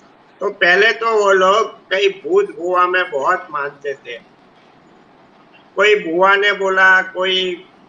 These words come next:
दरगाह पे ले गया, तो ये बताते थे कि कन्हू भाई को गरण में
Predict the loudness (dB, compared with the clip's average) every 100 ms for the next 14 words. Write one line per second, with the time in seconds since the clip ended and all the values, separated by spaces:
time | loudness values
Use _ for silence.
0 | _ _ -12 -10 -6 -2 -2 0 -4 -4
1 | -6 0 2 0 -2 -12 -20 _ _ _
2 | _ _ _ -4 -2 -2 0 0 0 -4
3 | -2 -4 -2 -4 -4 -4 -6 -4 -2 0
4 | 0 -2 -2 0 0 -2 -8 -20 -20 -6
5 | -4 0 -2 -2 -2 -4 -6